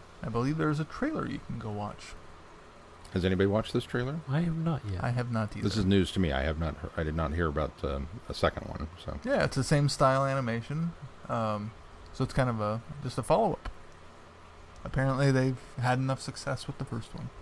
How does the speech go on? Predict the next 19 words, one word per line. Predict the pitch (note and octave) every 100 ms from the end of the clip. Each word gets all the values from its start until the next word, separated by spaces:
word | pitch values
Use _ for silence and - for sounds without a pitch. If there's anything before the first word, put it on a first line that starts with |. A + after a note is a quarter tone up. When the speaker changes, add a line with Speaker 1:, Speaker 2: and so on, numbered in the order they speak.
| - - - - -
Speaker 2:
Well, | F#3+
good. | F4+ F#4 D2+ - - - C4
Speaker 1:
Yeah. | E4+ C3+ - - - - - - - - - - - - - - - - - - - - - - - - - - - - - - - - - - - - - - -
Last | A#2+ B2 C#3+ D3+ -
but | D#3+
not | D#3 C#3+ -
least, | F3+ A#3+ B3+ - -
Candy | - C#3+ C3
Jar | B2 C3 C3 C#3 D#3 F#3+ E3+ C#3+ - - -
Books | F3+ A#3+ - - -
has | A#2+
announced | B2 B2 A#2+ A#2+ -
the | C3+
winner | C3 D#3+ C#4+ A#3+ G#3+ A#3+
of | G#3
the | F3
Lethbridge | D#3+ - C3
Story | - C#3 B2+
Shorts, | A#2 C3+ C3+ -